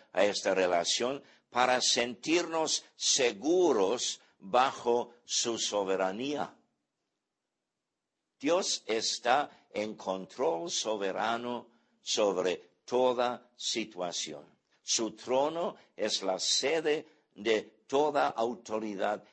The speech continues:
en el mundo. Repito, no estamos en manos de ningún factor secundario. Estamos en las manos del Dios todo soberano. Y cuando nos reunimos así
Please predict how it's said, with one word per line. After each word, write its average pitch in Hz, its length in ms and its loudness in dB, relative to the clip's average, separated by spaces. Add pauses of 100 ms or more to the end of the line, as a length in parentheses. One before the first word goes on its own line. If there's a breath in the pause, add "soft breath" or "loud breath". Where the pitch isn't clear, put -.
(120)
en 104 160 -2
el 101 140 0
mundo. 85 500 -8 (140 soft breath)
Repito, 104 840 -2 (160 soft breath)
no 127 160 0
estamos 147 640 0
en 113 120 -4
manos 131 460 -4
de 110 120 0
ningún 95 560 -8
factor 131 520 -6
secundario. 104 840 -4 (240 soft breath)
Estamos 139 640 -2 (160 loud breath)
en 104 200 0
las 98 240 0
manos 127 580 0 (180 soft breath)
del 101 300 4
Dios 120 420 2 (220 loud breath)
todo 107 340 2
soberano. 87 760 -4 (140)
Y 98 120 -6
cuando 104 400 -2
nos 107 200 -4
reunimos 98 840 -4
así 113 440 -2